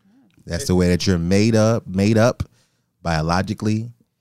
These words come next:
You need to understand that what you need, I'm not saying what you want because you think you want sex, but you need sex.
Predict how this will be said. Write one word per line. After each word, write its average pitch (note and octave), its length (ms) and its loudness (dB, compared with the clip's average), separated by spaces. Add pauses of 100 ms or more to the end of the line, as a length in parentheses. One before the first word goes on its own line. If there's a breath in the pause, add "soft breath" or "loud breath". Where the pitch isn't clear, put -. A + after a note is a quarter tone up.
(280)
You D3+ 420 4
need A#2+ 280 0
to - 140 -4
understand D#2+ 540 -6
that - 160 -10
what G#2+ 360 0
you A#2+ 160 2
need, A2 880 2
I'm D#2 140 0
not G2+ 160 0
saying C3+ 300 2
what B2 200 2
you A2+ 120 4
want F2+ 260 2
because F#2 240 -2
you A2 80 2
think G#2+ 220 -2
you G#2 100 2
want F#2 320 0
sex, - 400 -4 (840)
but A2+ 240 0
you G#2+ 160 6
need A2+ 500 4
sex. - 560 -4